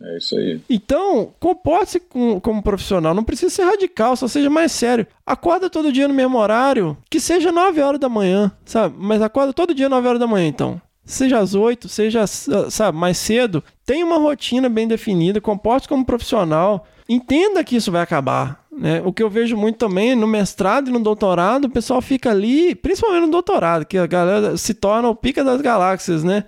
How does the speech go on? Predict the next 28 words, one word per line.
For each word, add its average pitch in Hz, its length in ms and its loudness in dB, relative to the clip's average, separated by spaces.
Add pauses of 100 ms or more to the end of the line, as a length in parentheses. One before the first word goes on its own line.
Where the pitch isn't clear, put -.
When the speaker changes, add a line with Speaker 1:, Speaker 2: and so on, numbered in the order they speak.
Speaker 2:
No 185 160 0
tema 180 320 -2
que 202 100 -4
ele 185 80 -2
tá 196 120 -2
trabalhando, 196 1000 2
e 180 60 2
tá 185 220 -2
lá, 214 420 2
e 180 40 -2
que 185 80 -4
eu 185 60 0
sou 185 140 -2
foda, 262 640 0
e - 160 0
fica - 240 -4
discutindo 196 420 -4
artigo, 240 680 0
e 202 60 2
aquele 214 280 -2
ambiente 196 760 0
bem 170 840 0
cheio 214 300 0
de 156 160 0
ego, 190 360 2
né? 226 200 2
Speaker 1:
Nerd. 87 580 -2 (560)
Speaker 2:
Com-, 196 160 0